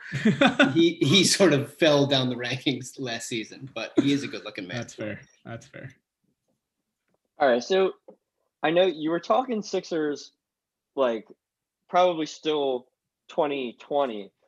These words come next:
Speaker 3: but I know on Twitter you were talking a lot about,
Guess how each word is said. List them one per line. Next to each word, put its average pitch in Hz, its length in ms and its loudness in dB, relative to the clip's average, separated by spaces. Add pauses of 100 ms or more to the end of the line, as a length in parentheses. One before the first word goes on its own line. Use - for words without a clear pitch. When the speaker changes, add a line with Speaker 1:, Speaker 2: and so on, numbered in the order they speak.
(120)
Speaker 3:
but 131 200 2
I 131 120 -2
know 143 240 0
on 127 160 -4
Twitter 185 260 2
you 143 80 0
were 143 80 4
talking 143 320 0
a - 20 0
lot 131 200 2
about, 123 320 -2